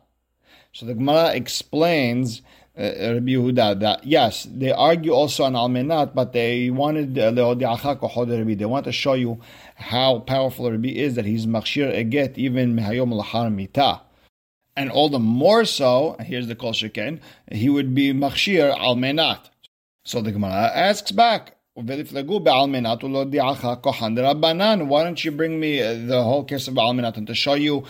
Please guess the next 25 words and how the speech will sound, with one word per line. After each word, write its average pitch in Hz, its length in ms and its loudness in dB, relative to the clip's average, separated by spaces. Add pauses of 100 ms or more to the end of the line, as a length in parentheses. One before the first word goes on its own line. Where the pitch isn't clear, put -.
(260)
that 127 220 0
Rabbanan 127 640 2
is 117 100 -4
so 143 160 -2
strong 151 300 -4
that 123 200 -2
they're 127 160 4
mahmir 127 500 0
even 139 460 0
me'ayom 131 380 0
ulahar 131 440 0
mita?" 190 540 0 (520)
The - 40 -18
Gemara 127 180 -4
explains, 151 520 0
"Koch 131 280 0
de 135 120 0
hetera 123 680 2
adif 98 360 -8
le." 147 320 4
They 160 220 0
would 135 280 -2
rather 135 600 0
show 143 400 -4
you, 127 440 -4